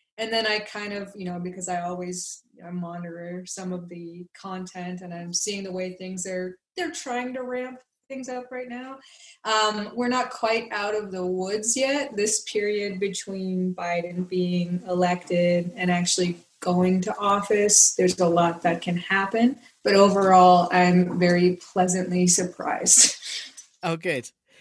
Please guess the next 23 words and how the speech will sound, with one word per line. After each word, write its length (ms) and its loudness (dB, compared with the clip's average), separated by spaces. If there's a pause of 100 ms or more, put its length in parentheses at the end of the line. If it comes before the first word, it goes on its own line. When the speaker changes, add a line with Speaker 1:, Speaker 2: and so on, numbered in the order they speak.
(140)
Speaker 2:
Good. 200 4
That's 260 0
good. 140 2
So 80 4
you 140 0
weren't 160 4
expecting, 680 -4
you 140 -6
weren't 140 -6
expecting 500 -8
that 140 -4
it 100 -8
would 140 -10
go 240 -4
Biden's 340 -6
way? 260 -12 (440)
Speaker 1:
What 220 10
I 160 10
was 180 8
expecting 720 8
was 220 8
that, 420 8
um, 500 4